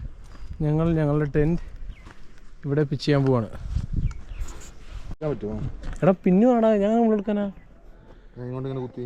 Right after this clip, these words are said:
Speaker 1: പോടാ, എന്തെന്നോ അത്. ഗായ്സ്, finally ഞങ്ങൾ ഞങ്ങളുടെ ട്രിപ്പിൽ ഫസ്റ്റ് ടൈം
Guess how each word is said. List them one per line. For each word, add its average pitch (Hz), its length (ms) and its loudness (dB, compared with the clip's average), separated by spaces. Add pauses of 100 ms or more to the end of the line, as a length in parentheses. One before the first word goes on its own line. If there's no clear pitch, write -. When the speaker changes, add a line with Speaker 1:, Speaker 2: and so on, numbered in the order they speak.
(160)
Speaker 1:
പോടാ, 113 280 0 (280)
എന്തെന്നോ 143 360 0
അത്. 120 140 -4 (960)
ഗായ്സ്, 170 320 4
finally 160 440 4
ഞങ്ങൾ 160 160 2 (200)
ഞങ്ങളുടെ 147 280 2
ട്രിപ്പിൽ 151 240 0 (120)
ഫസ്റ്റ് 143 220 -4
ടൈം 160 160 4